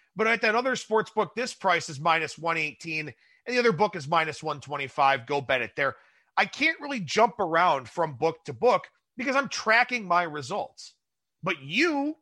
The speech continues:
personally, and I personally, can do that. So I do try, to look for the best price that's available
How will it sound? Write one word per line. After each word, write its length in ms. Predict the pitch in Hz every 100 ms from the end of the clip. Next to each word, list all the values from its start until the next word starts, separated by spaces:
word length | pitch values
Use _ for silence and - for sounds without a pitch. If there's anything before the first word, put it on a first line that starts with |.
| -
personally, 800 | 220 294 - 214 147 135 170 - _ _ _
and 200 | 180 185
I 420 | 170 285 226 175 196
personally, 760 | - 202 240 - 156 127 131 175 _ _ _ _
can 240 | - 254 220
do 220 | 269 302
that. 260 | 143 82 - _ _ _ _ _
So 200 | - 247
I 100 | 262
do 220 | 190 262
try, 440 | 311 - - 98 160 _ _
to 100 | -
look 180 | 233 254
for 120 | -
the 80 | 247
best 340 | 170 185 -
price 280 | - 190 180
that's 180 | 196 170
available 640 | 147 151 269 220 165 160